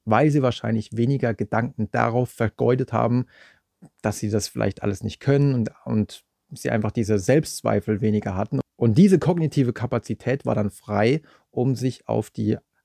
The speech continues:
aktuelle Aufgabe zu konzentrieren. Und das hat sich dann wirklich in besseren Leistungen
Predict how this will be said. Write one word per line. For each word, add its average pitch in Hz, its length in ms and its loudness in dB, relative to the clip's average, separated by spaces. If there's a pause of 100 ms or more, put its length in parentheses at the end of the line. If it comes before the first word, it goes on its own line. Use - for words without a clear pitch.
aktuelle 113 580 0
Aufgabe 101 640 -4
zu - 160 -8
konzentrieren. 98 640 -4
Und 104 160 -2 (220)
das - 380 -4
hat 120 200 -4
sich 131 160 -6
dann 117 200 0
wirklich 110 300 -2
in 107 100 -2
besseren 113 440 -4
Leistungen 104 640 -2